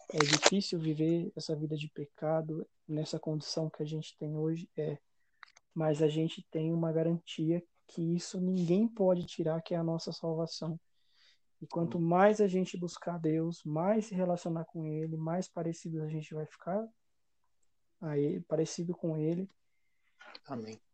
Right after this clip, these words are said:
Speaker 1: E nada, nem ninguém vai poder nos separar dele, né? E isso nos dá esperança, né? Como dizem lá em, no livro de Romanos, que nada pode nos separar do amor de Cristo. Então, cara, é,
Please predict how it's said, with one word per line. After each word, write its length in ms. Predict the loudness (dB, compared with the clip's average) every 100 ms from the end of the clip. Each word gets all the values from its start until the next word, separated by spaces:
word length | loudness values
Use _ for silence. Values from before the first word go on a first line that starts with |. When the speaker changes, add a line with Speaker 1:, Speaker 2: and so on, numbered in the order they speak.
| _
Speaker 1:
E 120 | 4
nada, 640 | 8 10 8 6 2 -2 -2
nem 360 | 0 2 4 4
ninguém 320 | 4 4 6
vai 120 | 4
poder 280 | 2 -2 -2
nos 160 | -2
separar 380 | -4 -2 -2 -2
dele, 260 | 0 -2 -4 -10 _ _ _ _ _
né? 420 | -6 -2 -2 -4 -4
E 200 | -2 0
isso 180 | 0 0
nos 180 | 2 4
dá 300 | 8 8 6
esperança, 720 | 2 0 2 2 0 -2 -4
né? 180 | -4 -6 -12 _ _ _ _
Como 320 | -4 -2 -2
dizem 500 | -2 -4 -4 -4 -6 -8 -8
lá 200 | -6 -2
em, 80 | 0
no 200 | 0 2
livro 200 | 0 -2
de 120 | -6
Romanos, 520 | -4 -2 -2 -4 -6
que 120 | -6
nada 320 | -2 2 2 0
pode 300 | -4 -2 -2
nos 140 | -4
separar 320 | -6 -6 -4
do 100 | -4
amor 240 | -4 -4 -6
de 120 | -10
Cristo. 400 | -12 -12 -12 -18 _ _ _ _ _ -20 -20 -20 -20 _ _
Então, 420 | -20 0 2 4
cara, 420 | 2 -2 -4 -4 -10 _ _ _ -6
é, 480 | -2 -2 -2 -4